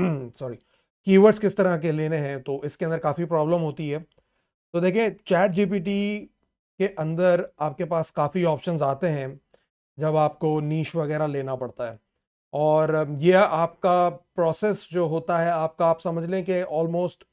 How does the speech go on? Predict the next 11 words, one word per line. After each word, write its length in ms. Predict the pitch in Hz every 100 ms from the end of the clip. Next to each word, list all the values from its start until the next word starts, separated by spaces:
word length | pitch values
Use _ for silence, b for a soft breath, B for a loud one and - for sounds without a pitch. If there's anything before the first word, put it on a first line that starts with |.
| _ _ _ _
जितनी 340 | 160 180 190 214
भी 100 | 220
जो 120 | 214
रिसर्च 360 | 160 156 208 -
का 120 | 220
प्रोसेस 340 | 185 160 180 185
होगा 140 | 196
वो 120 | 202
कंप्लीट 380 | 175 147 151 147
हो 100 | 160
जाएगा। 340 | 170 175 202